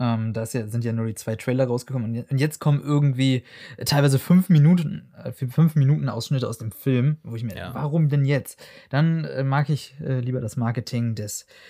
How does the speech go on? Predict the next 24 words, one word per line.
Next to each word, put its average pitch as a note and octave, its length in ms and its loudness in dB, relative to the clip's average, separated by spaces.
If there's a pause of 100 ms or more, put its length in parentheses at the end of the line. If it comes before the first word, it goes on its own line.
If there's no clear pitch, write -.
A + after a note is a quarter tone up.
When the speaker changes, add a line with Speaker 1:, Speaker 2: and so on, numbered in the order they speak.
(220)
Speaker 1:
neuen, A2+ 480 2
äh, G2+ 360 -4 (500)
Animationsfilms A2+ 800 -2
aus G#2 160 -10
Japan. C3+ 480 0
Wie G#2+ 120 -6
heißt A2+ 220 -8
der? G#2+ 260 -8
Miyazaka? A#2+ 1120 -6 (800)
Das A2 320 -10
Speaker 2:
Hayao A#2+ 240 -6
Miyazaka, G#2 640 -8
ja. F#2 220 -14 (220)
Speaker 1:
Ja, G#2+ 400 -8
äh, G#2+ 40 -6
der A2 240 -4
ja A2 140 -2
jetzt G#2+ 280 -8
hier A2 400 -6
How C3+ 160 0
Do C3+ 80 0
You C3 140 2
Live, F3+ 420 0
ähm, D3 340 0